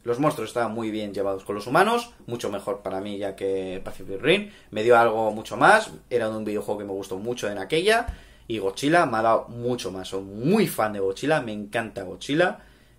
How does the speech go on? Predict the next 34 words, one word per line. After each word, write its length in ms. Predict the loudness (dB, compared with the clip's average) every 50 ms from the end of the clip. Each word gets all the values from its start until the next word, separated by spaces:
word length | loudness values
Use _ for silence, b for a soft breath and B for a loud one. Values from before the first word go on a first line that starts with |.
| b b -12
Y 640 | -10 -8 -8 -8 -8 -8 -8 -8 -8 -8 -8 -8 -8
espero 400 | -10 -8 -4 2 6 6 6 6
que, 240 | 4 2 0 0 -2
mm, 320 | -4 -6 -8 -10 -10 -10
después 360 | -8 -10 -6 -4 -4 -2 0
de 80 | 0 0
que 100 | 0 0
Godzilla 460 | 0 -2 -2 -4 -2 -2 -2 -2 -2
contra 360 | -4 -6 -6 -6 -8 -10 0
Kong, 280 | 6 6 8 8 6 2 B B B B B B _ -8
no 160 | -6 -6 -4
se 160 | -4 -6 -4
paren 540 | 2 4 6 6 6 6 4 2 -2 -8 -14 -16 -12
y 100 | -10 -6
sigan, 540 | -4 -2 0 2 2 2 2 0 -2 -8 -14 -14 -10
y 80 | -8
sigan, 400 | -6 -4 -4 -2 -2 -2 -4 -6 -10
y 80 | -14
sigan. 320 | -12 -10 -10 -10 -10 -12 -14 -18 _ _ _
Hagan 340 | 2 2 4 4 2 0 -2
más, 360 | -2 -2 -2 -2 -2 -4 -6 -6
eh, 380 | -6 -6 -4 -4 -4 -6 -8 -12 _ _ _ _
renovaciones 520 | -14 -10 -10 -8 -8 -8 -8 -8 -8 -8 -6
de 80 | -8
contrato 400 | -8 -8 -6 -6 -6 -4 -6 -6
con, 140 | -8 -8 -6
le-, 220 | -6 -6 -6 -6
con 340 | -6 -4 -4 -2 -4 2 6
Toho 300 | 6 6 6 6 2 2
para 140 | 2 0 0
que 80 | -2 -6
sigan 200 | -6 -6 -6 -6
haciendo 300 | -8 -8 -8 -6 -2 2
más. 320 | 4 4 4 2 -2 b